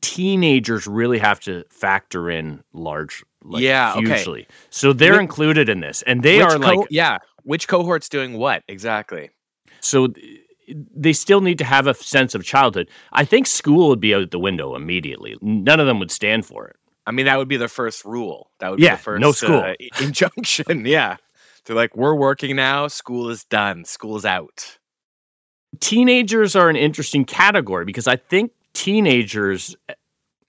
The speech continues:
Speaker 1: as many problems as they have, they are
Speaker 2: Yeah.
Speaker 1: very idealistic. And
Speaker 2: So idealistic. Yeah.
Speaker 1: they have some capacity for gray area, but they s-, hold strong to what ought to be done.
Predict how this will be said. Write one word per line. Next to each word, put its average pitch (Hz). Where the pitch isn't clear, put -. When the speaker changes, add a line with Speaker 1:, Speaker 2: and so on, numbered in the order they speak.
Speaker 1:
as 117
many 139
problems 147
as 95
they 98
have, 87
they 113
are 127
Speaker 2:
Yeah. 90
Speaker 1:
very 113
idealistic. 85
And 143
Speaker 2:
So 107
idealistic. 90
Yeah. 101
Speaker 1:
they 175
have 160
some 185
capacity 135
for 117
gray 110
area, 98
but 82
they 107
s-, -
hold 151
strong 123
to -
what 101
ought 101
to -
be 92
done. 82